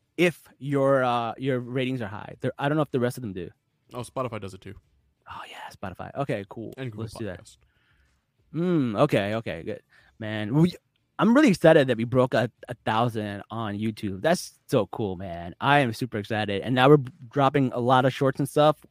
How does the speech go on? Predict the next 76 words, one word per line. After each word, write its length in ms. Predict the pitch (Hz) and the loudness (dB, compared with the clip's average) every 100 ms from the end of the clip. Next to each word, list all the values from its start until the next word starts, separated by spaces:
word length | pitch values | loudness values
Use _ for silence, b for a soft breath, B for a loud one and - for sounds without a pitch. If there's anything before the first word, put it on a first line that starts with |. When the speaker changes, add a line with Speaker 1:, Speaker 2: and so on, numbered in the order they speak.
| _ _ B B B B B - | _ _ B B B B B -8
Speaker 1:
It's 140 | 131 | 0
Speaker 2:
Yeah, 60 | 123 | 2
Speaker 1:
gonna 160 | 139 123 | 4 4
Speaker 2:
I 60 | |
like 160 | 120 113 | 2 0
Speaker 1:
be 40 | |
Speaker 2:
our 80 | 135 | -2
new 180 | 131 131 | -4 -4
Speaker 1:
super 60 | 135 | -4
cool. 40 | |
Speaker 2:
system 260 | 117 - 110 | -8 -8 -12
of 80 | 107 | -10
how 160 | 107 | -10
we're, 100 | 107 | -8
like, 260 | 107 101 95 _ | -10 -12 -14 _
you 80 | 113 | -16
know, 180 | 95 90 | -14 -14
I'm 200 | 98 113 | -14 -14
taking 220 | 117 107 | -16 -18
care 240 | - 113 107 | -16 -12 -12
of 140 | 98 | -12
the 300 | 101 98 98 | -14 -14 -14
editing 300 | 107 104 101 | -14 -14 -14
and 60 | 101 | -14
whatnot, 480 | 95 101 101 98 98 | -16 -14 -12 -14 -16
then 120 | 98 | -16
you 100 | 101 | -14
do 60 | |
the 80 | 98 | -14
reels 280 | 101 101 95 | -16 -16 -16
and 100 | 101 | -20
shorts. 380 | - 101 98 - | -20 -18 -18 -18
It, 120 | 123 - | -20 -16
it's 100 | 143 | -14
working 240 | 123 113 | -14 -14
out 80 | 101 | -16
really 160 | 104 98 | -14 -16
well. 300 | 98 104 - b b b - | -16 -18 -20 b b b -6
I 80 | |
also, 520 | 143 147 165 147 123 - _ _ | -4 -4 -6 -8 -10 -14 _ _
we're 220 | 131 156 | -6 -4
live 180 | 180 190 | -2 -4
on 120 | 180 | -6
Twitch 340 | - 147 180 - | -10 -12 -12 -12
now. 160 | 123 | -12
I 40 | 107 | -12
think 200 | 107 101 | -16 -20
we, 60 | - | -20
we 100 | 135 | -16
can 80 | 135 | -12
be 80 | 165 | -10
live 160 | 143 | -10
on 60 | 127 | -12
Twitch. 200 | - 117 | -6 2
Speaker 1:
Yes! 560 | 220 269 302 320 247 180 | 8 10 12 12 10 10
You 120 | 202 | 8
said 200 | 277 254 | 8 4
we 60 | 240 | 2
could 80 | |
be 100 | 247 | 2
live 200 | 233 240 | 4 6
on 80 | 220 | 6
Twitch. 160 | 202 214 | 2 2
We 80 | 214 | 2
gotta 120 | 285 | 2
start 160 | 226 | 2
doing 80 | 220 | 2
that. 100 | 180 | -2
I 100 | - | 0
don't 100 | 226 | 2
know 80 | 294 | 4
how 100 | 294 | 4
to 40 | 220 | 4
use 220 | 196 180 | 2 0
Twitch. 400 | 143 92 - - | -2 -2 -6 -6
So, 560 | 143 131 123 123 120 | -2 0 2 2 0